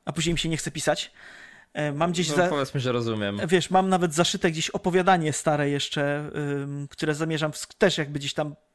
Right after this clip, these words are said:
Speaker 1: pisać w międzyczasie w-, gdzieś na tej stronie, jest ukryte. Em, więc bigos na skarbnica barda kropka p l, przysyłajcie maile, e,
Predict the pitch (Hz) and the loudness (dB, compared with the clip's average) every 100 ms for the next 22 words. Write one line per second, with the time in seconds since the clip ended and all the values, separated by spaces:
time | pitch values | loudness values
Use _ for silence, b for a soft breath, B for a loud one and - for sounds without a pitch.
0 | - 175 156 170 - B B - 151 160 | -8 0 0 0 -4 B B -10 -2 -2
1 | 151 - 143 151 151 143 151 156 147 139 | -2 -2 -2 -4 -6 -2 0 0 -2 -4
2 | 156 156 - 160 151 165 - - 151 170 | -4 -4 -4 -4 -2 -4 -6 -2 -2 0
3 | 202 B B B B B B B _ - | -2 B B B B B B B _ -6
4 | 156 160 156 160 160 156 b b _ - | -4 -2 -2 -4 -6 -8 b b _ -20
5 | B B B B _ 170 170 - 175 - | B B B B _ -4 -4 -6 -12 -16
6 | 190 165 202 247 233 220 - - 175 175 | -16 -4 -2 2 2 2 -4 -8 0 4
7 | 185 175 - - - 180 165 170 160 160 | 4 2 -6 -12 0 0 2 0 0 2
8 | 165 151 143 165 - 143 - 202 269 262 | 2 0 0 0 0 -2 0 2 2 0
9 | - - 196 175 - 180 196 190 180 190 | -4 0 0 0 0 0 2 2 2 0
10 | - 165 | -2 -2